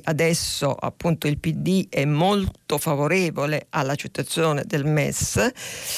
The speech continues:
e abbiamo visto ieri, ehm, il segretario del P D Zingaretti, eh, fare un'intervista in questo senso,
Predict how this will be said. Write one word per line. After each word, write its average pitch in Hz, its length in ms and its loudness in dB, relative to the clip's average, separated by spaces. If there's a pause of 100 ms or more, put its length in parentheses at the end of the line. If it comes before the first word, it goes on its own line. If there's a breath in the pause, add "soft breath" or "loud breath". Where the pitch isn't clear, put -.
e - 120 -6
abbiamo 143 200 2
visto 156 280 0
ieri, 160 480 2
ehm, 147 560 0
il 160 100 -2
segretario 151 640 2
del 147 220 0
P 147 140 -2
D 156 200 0
Zingaretti, 151 1080 0
eh, 151 260 -2
fare 151 640 0
un'intervista 147 800 0
in - 60 -2
questo - 280 -6
senso, 151 760 0